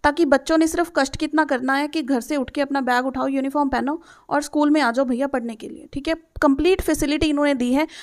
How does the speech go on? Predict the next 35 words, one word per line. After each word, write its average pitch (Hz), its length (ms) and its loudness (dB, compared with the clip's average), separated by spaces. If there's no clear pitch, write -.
और 294 120 4
साथ 294 200 4
ही 330 120 2
में 392 120 2
फ्री 330 280 2
का 359 120 4
तो 349 120 2
ये 311 120 6
मतलब 311 300 6
हो 294 80 6
गया, 285 180 2
कंपल्सरी 311 500 6
का 392 120 6
मतलब 330 300 4
क्या 311 160 4
है 311 160 2
कि 339 140 -4
बिल्कुल 294 360 0
उन्होंने 294 380 0
एजुकेशन 254 520 2
जो 277 120 4
है 269 120 4
लेनी 247 400 2
ही 285 100 2
लेनी 240 280 0
है। 285 120 -2
इसके 277 280 2
लिए 302 200 4
एक 269 380 0
आर्टिकल, 311 640 4
अ, 262 200 2
फिफ्टी 262 340 -2
वन 269 260 2
ए 269 180 0
है, 269 260 -2